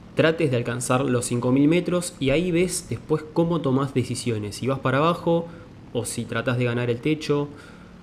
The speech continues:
o si vas por un bombardero, ahí, pero por lo menos tenés opciones. Si vos estás abajo y arriba tenés un Spitfire,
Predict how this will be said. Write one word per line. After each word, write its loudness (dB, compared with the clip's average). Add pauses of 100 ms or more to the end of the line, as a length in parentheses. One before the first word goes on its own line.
(140)
o -8
si -4
vas -2
por 2
un 2
bombardero, 2
ahí, -2 (1300)
pero 2
por 2
lo 4
menos 2
tenés 0
opciones. -2
Si -6
vos 0
estás 0
abajo 2
y -6
arriba 0
tenés -4
un -2
Spitfire, 0